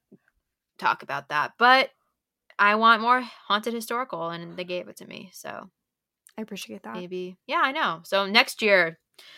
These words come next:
Speaker 1: stay tuned. Hopefully more horny ghosts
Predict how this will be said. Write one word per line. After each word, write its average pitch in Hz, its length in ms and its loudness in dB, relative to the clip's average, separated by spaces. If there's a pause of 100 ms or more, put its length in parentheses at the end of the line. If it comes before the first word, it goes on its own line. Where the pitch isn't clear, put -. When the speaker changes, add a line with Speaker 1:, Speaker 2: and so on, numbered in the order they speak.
(180)
Speaker 1:
stay 233 260 4
tuned. 226 500 0 (1400)
Hopefully 214 360 4
more 208 240 4
horny 202 260 2
ghosts - 580 0